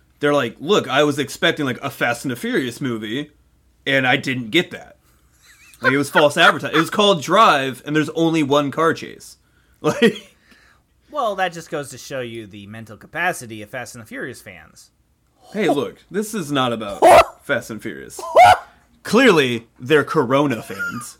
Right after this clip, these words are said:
Speaker 1: if you know anything about
Speaker 2: <laughs>
Speaker 1: fucking Fast and Furious. They would never bring such a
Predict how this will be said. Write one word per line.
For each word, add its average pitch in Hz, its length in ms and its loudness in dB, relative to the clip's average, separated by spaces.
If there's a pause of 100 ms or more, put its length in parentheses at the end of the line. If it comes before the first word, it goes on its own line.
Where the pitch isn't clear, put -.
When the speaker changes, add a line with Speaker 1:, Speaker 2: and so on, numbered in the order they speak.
(100)
Speaker 1:
if 117 140 -10
you 127 100 -2
know 120 200 -2
anything 123 380 -4
about - 260 2
Speaker 2:
<laughs> - 260 -6
Speaker 1:
fucking 113 300 -2
Fast 107 280 -4
and 107 100 -12
Furious. 101 520 -8 (460)
They - 80 -8
would 120 100 -4
never 135 260 2
bring 117 220 2 (100)
such 117 160 -4
a 110 220 -2